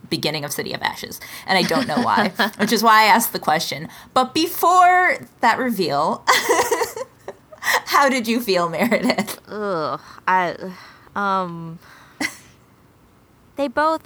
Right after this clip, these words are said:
Speaker 3: I don't know, there's both, there's good and bad ideas to e-, either relationship. I mean, Simon is super adorable and sweet, and he's always been there for her.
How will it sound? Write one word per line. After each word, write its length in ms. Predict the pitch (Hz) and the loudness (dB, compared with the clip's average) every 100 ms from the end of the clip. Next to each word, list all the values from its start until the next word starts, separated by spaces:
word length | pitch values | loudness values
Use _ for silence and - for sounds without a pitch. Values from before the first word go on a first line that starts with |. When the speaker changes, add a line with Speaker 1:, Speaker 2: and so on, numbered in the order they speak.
| - | -2
Speaker 3:
I 100 | 370 | -2
don't 160 | 403 | 0
know, 220 | 381 349 | 0 0
there's 260 | 214 233 226 | 0 -4 -6
both, 340 | - 269 311 - _ _ _ _ - _ _ _ - - - _ _ _ _ _ _ _ _ _ | -4 -2 -2 -6 _ _ _ _ -20 _ _ _ -20 -20 -20 _ _ _ _ _ _ _ _ _
there's 200 | - 254 | -4 -4
good 240 | 208 262 302 | -2 -2 -2
and 200 | 277 220 | -2 0
bad 360 | 190 196 196 180 _ _ 180 | 2 2 0 -4 _ _ -2
ideas 720 | 185 160 185 180 180 170 - | -2 -4 -6 -4 -2 -6 -10
to 120 | - | -12
e-, 40 | 190 - - - | -12 -6 -6 -2
either 280 | 156 170 190 | -2 0 -2
relationship. 800 | 190 185 196 220 208 226 208 - | -4 -4 -6 -8 -10 -8 -10 -6
I 80 | 196 | -6
mean, 200 | 190 185 | -4 -6
Simon 520 | - 262 269 269 262 | -4 -2 -2 -2 -4
is 100 | 190 | -6
super 920 | - - 240 - 226 226 220 214 214 - | -10 -12 -10 -4 -2 -2 -2 -4 -6 -8
adorable 840 | 185 180 180 180 180 170 165 170 | -8 -4 -4 -4 -4 -4 -4 -4
and 200 | 175 175 | -6 -8
sweet, 680 | - - 196 180 170 170 - | -10 -10 -8 -8 -10 -12 -12
and 160 | 170 185 | -10 -10
he's 220 | 196 185 | -12 -8
always 240 | 180 175 | -6 -8
been 200 | - 170 | -10 -10
there 140 | 185 160 | -10 -10
for 280 | - 175 165 | -10 -8 -6
her. 320 | 160 160 | -4 -6